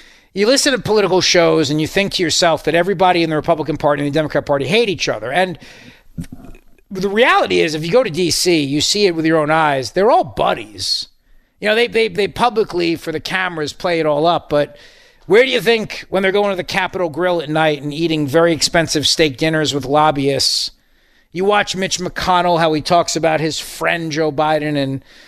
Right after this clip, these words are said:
his friends across the aisle? I mean, these people are all in on it together. As long as they just keep getting rich, that's all they care about. Do they really hate each other? No, they're all complete. There are some that do.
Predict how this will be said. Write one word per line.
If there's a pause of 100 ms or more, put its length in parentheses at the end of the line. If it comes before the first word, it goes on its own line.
(140)
his
friends
across
the
aisle?
I
mean,
these
people
are
all
in
on
it
together.
As
long
as
they
just
keep
getting
rich, (480)
that's
all
they
care
about. (420)
Do
they
really
hate
each
other?
No,
they're
all
complete.
There
are
some
that
do.